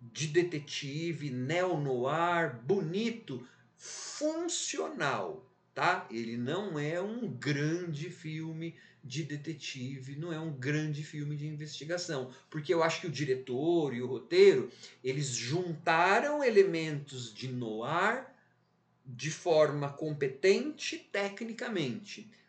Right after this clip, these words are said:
mas eu acho que faltou, faltou aquela pegada, faltou punch, faltou emoção no filme, tá? Ele é, ele não é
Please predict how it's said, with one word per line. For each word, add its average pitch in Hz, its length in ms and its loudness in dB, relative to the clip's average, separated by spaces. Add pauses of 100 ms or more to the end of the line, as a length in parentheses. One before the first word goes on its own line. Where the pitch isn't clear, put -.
mas 143 760 -4
eu 131 120 -4
acho 131 200 -6
que - 80 -18
faltou, 156 1000 0 (320)
faltou 185 440 4
aquela 185 260 2
pegada, 120 880 -2
faltou 123 600 -8 (200)
punch, 110 680 -2 (180)
faltou 123 600 -4
emoção 196 640 0
no 175 100 -6
filme, 107 600 -8 (160)
tá? 160 260 2
Ele 156 320 0
é, 170 300 2 (1160)
ele 196 280 8
não 220 260 6
é 202 1080 10